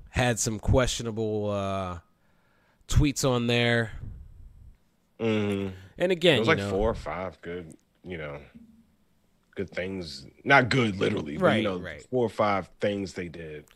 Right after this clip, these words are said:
Speaker 2: You know, it was like, <laughs> yeesh.
Speaker 1: Yeah, I think, uh, you know, like you were saying, it just,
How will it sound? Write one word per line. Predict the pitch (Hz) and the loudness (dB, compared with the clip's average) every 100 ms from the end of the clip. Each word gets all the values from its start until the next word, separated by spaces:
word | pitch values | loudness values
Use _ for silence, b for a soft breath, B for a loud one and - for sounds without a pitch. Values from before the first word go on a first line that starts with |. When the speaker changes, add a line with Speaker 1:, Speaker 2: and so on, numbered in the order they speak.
| _ | _
Speaker 2:
You | 85 | -16
know, | 80 76 76 - | -14 -16 -20 -18
it | 80 80 | -14 -14
was | - | -12
like, | 73 73 - _ | -12 -12 -16 _
<laughs> | _ | _
yeesh. | 175 202 403 294 - 196 165 165 170 160 113 - - - _ | -2 2 4 2 0 -6 -10 -4 0 0 2 0 -2 -12 _
Speaker 1:
Yeah, | 110 131 127 | -4 0 0
I | |
think, | 135 226 - | 0 -2 0
uh, | 165 151 143 135 B B B B B _ | 2 2 2 0 B B B B B _
you | - | 0
know, | 135 | 2
like | 120 104 | 2 -2
you | 110 | -4
were | |
saying, | 101 - 110 107 98 - - _ _ | -4 -4 -2 -4 -6 -10 -16 _ _
it | - | -14
just, | 101 104 104 - - | -10 -8 -6 -8 -8